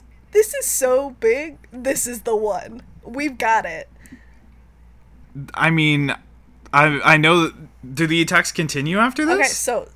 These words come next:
Speaker 1: so they got the beast. The body was looked at by several victims, and they confirmed that, like, the scars on the wolf man's ones matched ones they had, like, inflicted when they attacked it. Um, but Anton stayed in
Speaker 2: Okay.
Speaker 1: the area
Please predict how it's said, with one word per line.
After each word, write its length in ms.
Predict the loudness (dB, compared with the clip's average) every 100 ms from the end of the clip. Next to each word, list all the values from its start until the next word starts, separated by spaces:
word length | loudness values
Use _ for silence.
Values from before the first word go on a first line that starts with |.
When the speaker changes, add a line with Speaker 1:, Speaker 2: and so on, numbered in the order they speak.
| _ -20 -20 -20 -14
Speaker 1:
so 300 | -6 -6 -4
they 160 | -6
got 240 | -2 -2 -2
the 60 |
beast. 400 | -12 -12 -12 -10
The 80 | -10
body 300 | -4 -4 -4
was 180 | -8 -10
looked 200 | -10 -6
at 160 | -8 -6
by 120 | -10
several 380 | -8 -8 -8 -10
victims, 520 | -12 -8 -10 -8 -12
and 80 | -14
they 100 | -12
confirmed 640 | -14 -12 -8 -6 -8 -10
that, 160 | -10 -10
like, 180 | -12
the 60 | -12
scars 440 | -12 -6 -6 -6
on 240 | -6 -8 -8
the 100 | -8
wolf 380 | -4 -4 -6 -12
man's 360 | -10 -10 -12
ones 260 | -12 -12 -14 -20 -20 -20 -12
matched 360 | -8 -8 -8 -10
ones 240 | -10 -10
they 120 | -10 -12
had, 100 | -10
like, 200 | -12 -12
inflicted 640 | -16 -12 -14 -10 -12 -10
when 180 | -12 -12
they 160 | -14 -16
attacked 420 | -12 -10 -10 -8
it. 220 | -10 -10 -16 -20 -20 -20 -8
Um, 180 | -6 -4
but 160 | -6
Anton 320 | -6 -6 -8
stayed 260 | -8 -2 0
in 60 | 0
Speaker 2:
Okay. 220 | -2 -2
Speaker 1:
the 60 |
area 380 | -2 -2 -4 -6